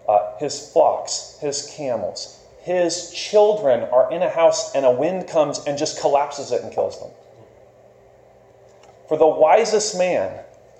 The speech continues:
if he had followed and trusted in God because these were promises,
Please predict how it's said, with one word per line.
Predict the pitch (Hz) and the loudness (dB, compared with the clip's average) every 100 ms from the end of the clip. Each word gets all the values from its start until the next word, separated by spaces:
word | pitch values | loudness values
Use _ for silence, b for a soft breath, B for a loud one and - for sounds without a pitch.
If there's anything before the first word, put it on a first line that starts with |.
| 147 | -6
if | - - | -6 -8
he | - 202 220 | -14 -10 -2
had | 220 - | -2 -2
followed | - - 180 190 127 98 - - - - - | -2 4 6 6 2 0 -4 -10 -20 -14 -10
and | 127 | -8
trusted | - 175 - - 143 | 2 2 2 -4 -6
in | 123 | 0
God | 123 123 | 6 4
because | 127 123 143 127 | 4 -4 -6 -6
these | 139 147 | -8 -6
were | 113 | -4
promises, | 107 - 113 151 202 - 262 254 - - - - | -6 -4 -2 -2 -2 -4 -4 -6 -8 -10 -14 -20